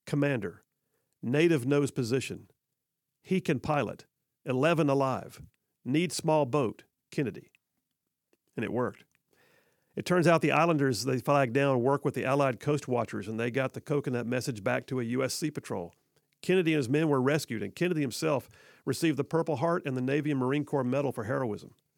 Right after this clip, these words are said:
The story of the P T one oh nine, it just, it just resonated, man. It made international news. A movie was made about it. And young Kennedy, he carried that legacy into his years as president less than twenty years later.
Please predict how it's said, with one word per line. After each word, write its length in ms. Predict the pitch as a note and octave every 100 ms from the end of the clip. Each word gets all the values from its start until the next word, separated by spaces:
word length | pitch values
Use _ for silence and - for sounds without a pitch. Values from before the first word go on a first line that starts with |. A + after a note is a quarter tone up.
| _ _ _ _ _ -
The 80 | C3
story 300 | - A3 C4
of 80 | F#3
the 60 |
P 180 | B2+ F#3+
T 140 | - E3
one 180 | E3
oh 60 | D#3
nine, 420 | D3 D#3+ C3+ A2+ - -
it 60 |
just, 180 | F3+ C#3+
it 80 | F3+
just 140 | E3+
resonated, 540 | C3 E3+ D#3+ A2+ G2 F#2+
man. 180 | G#2 C#3
It 80 |
made 200 | C3+ E3
international 460 | D#3+ D#3 D#3+ - A#2+
news. 400 | B2 F3 G#2 - _ _ _ _ -
A 80 |
movie 320 | C#3+ F3 A#3 D#3
was 160 | A#2
made 180 | A#2+ G#2
about 240 | F#2+ F2+
it. 120 | - - _ _ _
And 160 | - C3+
young 200 | D#3+ F#3
Kennedy, 400 | - G#3 E3 C#3
he 100 | C3+
carried 320 | - F#3+ F#3
that 160 | D#3 C3
legacy 420 | D#3 D#3+ C#3+ C#3+
into 200 | C#3 C3+
his 120 | B2+
years 280 | A#2 D3+ A#2
as 80 | A#2+
president 440 | - B2 B2 B2
less 200 | B2 C#3+
than 160 | C#3 A2+
twenty 240 | C#3+ C#3
years 180 | C3 B2
later. 320 | C3+ D3 -